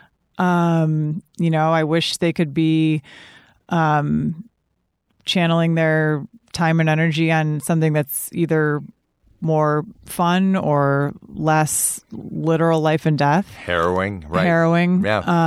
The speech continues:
Speaker 1: Um, but, um, maybe that isn't the reality of the human experience.
Speaker 2: I, I, I guess not. Um, I, I, it, it distresses me that we get locked into, so locked into partisan positions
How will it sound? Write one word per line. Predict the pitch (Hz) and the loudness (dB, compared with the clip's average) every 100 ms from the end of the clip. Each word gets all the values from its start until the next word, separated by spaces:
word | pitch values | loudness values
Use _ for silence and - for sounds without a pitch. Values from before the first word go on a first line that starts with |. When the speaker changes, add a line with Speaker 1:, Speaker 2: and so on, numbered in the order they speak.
| 156 | 0
Speaker 1:
Um, | 151 151 175 - _ _ - _ _ 180 | 0 -2 -4 -8 _ _ -20 _ _ -14
but, | 156 170 160 156 147 - - - - - - | -4 0 2 0 -2 -4 -4 -6 -8 -10 -4
um, | 156 156 151 147 147 160 151 | 0 2 2 0 -2 -4 -4
maybe | 143 151 147 | 0 0 2
that | 151 - _ _ _ _ - | 0 -4 _ _ _ _ -4
isn't | 160 151 156 165 - | -2 0 -2 -4 -2
the | 151 | 0
reality | 147 151 147 151 | 2 2 2 2
of | 143 | 0
the | 143 | 0
human | 147 139 | -2 -4
experience. | 135 160 165 151 143 - - - | -6 -2 0 2 0 -4 -14 -8
Speaker 2:
I, | - 69 82 71 | -6 -4 -4 -4
I, | - | -4
I | 104 | -4
guess | 98 139 143 180 | -2 -4 -4 -2
not. | 165 170 - - | -2 -2 -4 -4
Um, | 104 92 90 82 | 0 0 0 -4
I, | - 90 - | -4 -4 -2
I, | 82 - | -8 -8
it, | 95 - | -8 -6
it | 107 - | -8 -4
distresses | 92 - - 104 107 143 120 | -6 -6 -2 0 0 -2 -4
me | 113 113 110 107 | -4 -4 -2 -4
that | 101 85 | -4 -4
we | 92 | -6
get | 82 87 - | -4 -4 -4
locked | 78 80 87 - | -6 -2 -2 -4
into, | - 90 - - 87 - | -12 -12 -10 -10 -10 -10
so | - - - 143 160 | -10 -6 -2 0 0
locked | 135 98 80 - | 0 0 0 -4
into | 92 - | -14 -14
partisan | - - 92 95 95 98 | -16 -4 -2 0 -2 -6
positions | 92 87 85 87 - 117 135 135 | -6 -6 -4 -4 -2 -2 -2 -6